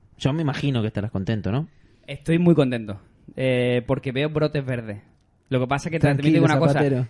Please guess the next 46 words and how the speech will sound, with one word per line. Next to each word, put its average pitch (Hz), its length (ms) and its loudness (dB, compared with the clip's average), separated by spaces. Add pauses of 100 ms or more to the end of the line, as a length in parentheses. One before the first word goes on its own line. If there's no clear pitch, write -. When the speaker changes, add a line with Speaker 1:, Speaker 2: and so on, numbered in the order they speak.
(120)
Speaker 2:
cuanto 127 680 -2
más 135 460 -4 (160)
alto 147 540 0
es 147 120 0
el 143 140 -2
sueño, 165 320 0
más 147 140 0
grande 147 240 -2
es 143 40 -2
la 131 80 -2
caída 123 280 -2
luego. 143 240 -2
Entonces 120 340 -6
también 123 460 -8 (500)
hemos 131 180 -4
de 131 80 -2
tener 123 240 -6
un 120 120 -6
poco... 120 260 -4 (220)
No 156 180 2
me 226 100 2
flipo 185 320 0
tampoco 151 340 -2
con 151 80 2
la 131 60 -2
situación 131 360 -4
de 160 100 0
Rodrigo, 139 300 0
como 120 320 -4
vi 120 100 -4
ayer 135 280 -4
en 135 100 -8
la 117 80 -8
gente, 131 320 -10
bueno, 123 260 -6
parecía 117 280 -10
que 131 40 -6
estábamos 131 300 -4
hablando 139 160 4
Speaker 1:
Pero 143 120 4
por 151 100 6
Speaker 2:
del 156 80 4
Speaker 1:
el 147 60 2
Speaker 2:
nuevo 165 160 6
Speaker 1:
rival 190 160 8
decís 156 460 0